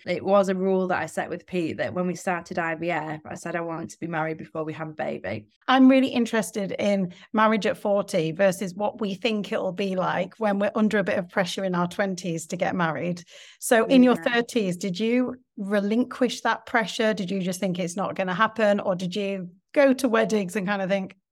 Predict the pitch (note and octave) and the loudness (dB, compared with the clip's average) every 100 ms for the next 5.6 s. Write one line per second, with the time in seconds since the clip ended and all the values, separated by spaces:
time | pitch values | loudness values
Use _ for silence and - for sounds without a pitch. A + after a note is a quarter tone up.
0 | _ _ A#3+ A3 F3+ A3 G#3+ G#3+ F#3 E3+ | _ _ 0 2 2 0 0 0 0 -4
1 | - - D#4 D#4+ D4+ D4 C4 - C#4+ D4+ | -6 -4 0 2 2 2 -2 -2 0 4
2 | D4+ D4 C#4+ A#3 G3 G#3 F#3+ F#3 F#3 F3+ | 2 2 2 2 0 -2 -4 -2 0 2
3 | G#3 A3 G#3+ G3 G3 F3 E3+ E3 F3 E3 | 2 4 4 2 2 -2 -2 -8 -6 -2
4 | D#3 D#3 D3 D3+ D#3 D#3+ E3+ - F#3 E3 | 0 0 -2 -4 -6 -6 -6 -4 -2 0
5 | D#3 E3 F3 E3+ E3 | 0 0 -2 -4 -10